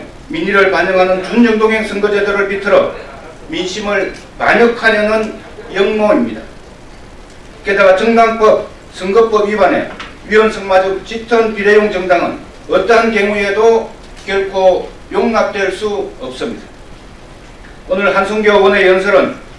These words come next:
그 내용이 어떠했을지 뻔합니다. 다만 제목이 헌정과 법치 파괴 저지,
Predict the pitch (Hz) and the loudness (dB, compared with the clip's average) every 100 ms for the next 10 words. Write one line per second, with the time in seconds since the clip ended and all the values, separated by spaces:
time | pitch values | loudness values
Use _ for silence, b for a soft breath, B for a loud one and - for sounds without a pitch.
0 | - - - - 180 202 220 - - - | -20 -20 -20 -10 2 4 6 4 -2 -12
1 | - 156 175 233 233 208 170 170 208 190 | -2 2 4 4 2 -2 -6 -6 -4 -4
2 | 190 185 202 208 165 - - - - - | -6 -8 -8 -8 -6 -6 -6 -10 -14 -20
3 | - - - 143 165 202 208 214 214 214 | -20 -20 -8 -2 2 2 4 2 2 2
4 | 214 - - - - - - - - 196 | 0 0 -4 -10 -20 -20 -20 -20 -8 -4
5 | 214 233 226 220 220 233 226 247 233 - | 2 4 6 4 4 2 2 -2 -2 -2
6 | - - - - - - - 220 220 233 | -10 -18 -20 -20 -20 -20 -8 -2 2 2
7 | 220 175 151 117 | 2 -2 -4 -8